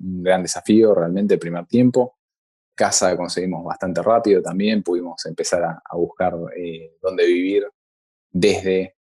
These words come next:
eh, la casa de Matt, así que prácticamente no gastamos en alojamiento hasta mudarnos a una casa, efectivamente.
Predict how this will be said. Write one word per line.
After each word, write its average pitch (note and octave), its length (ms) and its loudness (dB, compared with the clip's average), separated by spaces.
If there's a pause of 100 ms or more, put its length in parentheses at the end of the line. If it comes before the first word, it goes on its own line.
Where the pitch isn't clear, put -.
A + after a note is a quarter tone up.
eh, E2+ 360 -6
la F2 140 0
casa F2 240 0
de E2+ 60 -4
Matt, A#2 260 2 (380)
así - 220 -10
que F2+ 80 4
prácticamente F#2 460 0
no F#2+ 140 0
gastamos F#2 360 -4
en E2+ 80 -6
alojamiento F2+ 600 0
hasta - 360 -2
mudarnos F2 640 -2
a E2+ 40 -8
una E2+ 220 -6
casa, F#2 300 -2
efectivamente. B2+ 800 0